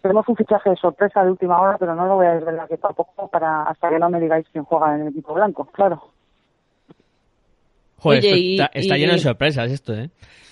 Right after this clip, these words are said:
Speaker 3: <laughs> Y mójate, Mónica, ¿quién va a ganar, el equipo negro o el equipo blanco?
Speaker 1: Hombre, es mojarme mucho, ¿eh? Porque, claro, no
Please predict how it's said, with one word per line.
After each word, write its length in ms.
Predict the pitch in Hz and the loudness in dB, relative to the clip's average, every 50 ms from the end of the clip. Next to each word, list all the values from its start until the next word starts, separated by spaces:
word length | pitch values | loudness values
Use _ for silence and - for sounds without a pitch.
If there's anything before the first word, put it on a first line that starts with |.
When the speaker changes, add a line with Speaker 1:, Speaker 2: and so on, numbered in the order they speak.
| _ _ _ _ _ _ _ _ _ - - | _ _ _ _ _ _ _ _ _ -16 -12
Speaker 3:
<laughs> 920 | - - - - - - - - - - 254 233 208 143 - - 262 202 - _ _ _ _ - - _ - 151 143 _ _ _ - | -10 -10 -10 -10 -12 -12 -12 -10 -8 -6 -6 -6 -6 -6 -4 -4 -4 -4 -6 _ _ _ _ -20 -20 _ -20 -20 -20 _ _ _ -4
Y 100 | 190 196 | 0 2
mójate, 360 | 208 220 220 254 269 247 240 | 2 2 2 2 2 2 2
Mónica, 360 | 214 214 240 247 240 202 185 | 2 2 0 0 0 0 -2
¿quién 180 | 180 202 202 208 | -2 -2 -2 -2
va 60 | 226 | -2
a 40 | 226 | -2
ganar, 260 | 247 233 233 208 190 | -2 -2 -2 -2 -2
el 100 | 180 180 | -2 -4
equipo 300 | 180 170 208 196 214 226 | -4 -6 -6 -4 -2 -2
negro 340 | 240 240 247 247 277 311 311 | 0 0 0 0 0 0 0
o 80 | 294 262 | 0 0
el 60 | 226 | 0
equipo 220 | 196 208 202 220 | 0 -2 0 0
blanco? 400 | 226 208 180 170 160 - 147 143 135 _ _ _ _ _ _ _ _ _ _ _ _ _ _ _ _ _ _ _ _ _ _ _ _ - _ _ _ _ - - - _ _ _ _ _ _ - - _ - | 0 0 0 0 -2 -6 -10 -10 -12 _ _ _ _ _ _ _ _ _ _ _ _ _ _ _ _ _ _ _ _ _ _ _ _ -20 _ _ _ _ -20 -20 -20 _ _ _ _ _ _ -20 -8 _ 0
Speaker 1:
Hombre, 400 | 220 233 226 202 180 165 175 185 | 2 4 6 6 6 6 6 6
es 60 | 196 | 4
mojarme 400 | 220 226 226 - 240 233 240 220 | 4 2 2 2 2 2 2 2
mucho, 420 | 214 - 240 - - - 151 156 180 | 0 -2 -6 -8 -8 -8 -6 -4 -2
¿eh? 120 | 233 262 - | -4 -4 -2
Porque, 380 | - 165 147 - 160 165 165 156 | -4 -6 -2 0 0 0 0 -2
claro, 240 | - 196 214 208 180 | -4 -4 -4 -2 -2
no 180 | 165 165 175 | -4 -4 -4